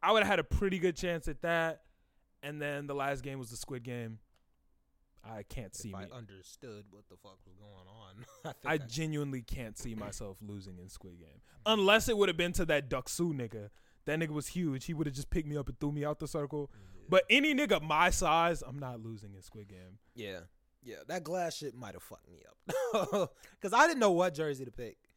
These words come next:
Speaker 1: I, I picked, he said pick a jersey. I was like, I would've picked thirteen. And I would've been the first nigga to walk up to it, too.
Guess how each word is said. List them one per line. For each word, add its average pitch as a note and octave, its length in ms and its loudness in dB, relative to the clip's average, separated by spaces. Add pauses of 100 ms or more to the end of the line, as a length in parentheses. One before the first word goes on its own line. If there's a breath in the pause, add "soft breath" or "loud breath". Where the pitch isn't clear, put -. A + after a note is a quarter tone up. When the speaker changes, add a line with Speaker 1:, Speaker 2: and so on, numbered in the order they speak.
(160)
Speaker 1:
I, D#3 300 8
I - 40 4
picked, D#3 400 2
he G3 160 2
said G3+ 220 4
pick F#3 160 4
a - 20 2
jersey. D#3+ 340 2
I D3+ 40 4
was C#3+ 100 0
like, C3+ 160 0
I A2+ 60 0
would've A#2 160 -4
picked A2 160 -10
thirteen. F#2+ 400 -14 (240)
And E3 100 4
I E3+ 60 12
would've G3 120 10
been F#3 120 8
the D3+ 120 6
first D#3+ 360 6
nigga C#3+ 140 0
to C3 60 0
walk A2+ 280 0
up G#2+ 160 -10
to - 100 -18
it, - 80 -20
too. E2+ 220 -16